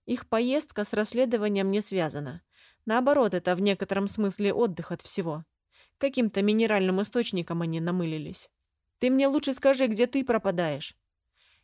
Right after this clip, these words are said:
"Я не пропадаю". Максим устало опустился на ступеньки. "Я поганю. Жизнь себе и окружающим".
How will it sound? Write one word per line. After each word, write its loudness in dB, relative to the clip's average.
"Я -4
не 0
пропадаю". -2
Максим -4
устало 0
опустился -4
на -2
ступеньки. -10
"Я 0
поганю. -4
Жизнь 2
себе 0
и 4
окружающим". -4